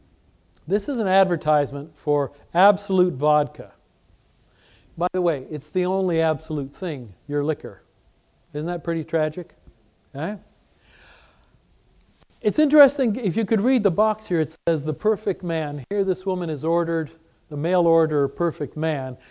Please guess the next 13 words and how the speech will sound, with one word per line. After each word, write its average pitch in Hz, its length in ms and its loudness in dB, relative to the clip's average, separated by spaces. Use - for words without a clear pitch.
and 156 160 -4
she's 156 220 -4
assembling 156 600 0
him. 110 280 -12
She's 143 240 -6
ordered 165 380 0
the 135 100 -4
kind 170 320 -4
of 156 80 -4
man 156 280 -4
she 160 200 -6
wants, 143 480 -6
and 127 140 -14